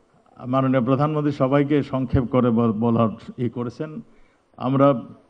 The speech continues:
আমরা পৃথিবীর অনেক দেশে আমি ঘুরেছি, কিন্তু আমাদের মতন ধর্মপ্রাণ মুসলমানের সংখ্যা এবং ধর্ম, আমরা যেভাবে ধর্ম পালন করি, এর, এরকম আমি অনেক দেশেই সেটার অনুপস্থিত দেখেছি।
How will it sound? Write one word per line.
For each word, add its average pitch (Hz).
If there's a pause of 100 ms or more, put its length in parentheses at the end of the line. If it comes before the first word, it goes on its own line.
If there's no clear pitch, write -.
(640)
আমরা 160
পৃথিবীর 196
অনেক 190
দেশে 185
আমি 151
ঘুরেছি, 113 (460)
কিন্তু 127
আমাদের 143
মতন 139
ধর্মপ্রাণ 143
মুসলমানের 131 (680)
সংখ্যা 127
এবং 117
ধর্ম, 120
আমরা 127
যেভাবে 123
ধর্ম 117
পালন 117
করি, 113 (360)
এর, 131 (100)
এরকম 139
আমি 123
অনেক 123
দেশেই 117
সেটার 117
অনুপস্থিত 110
দেখেছি। 101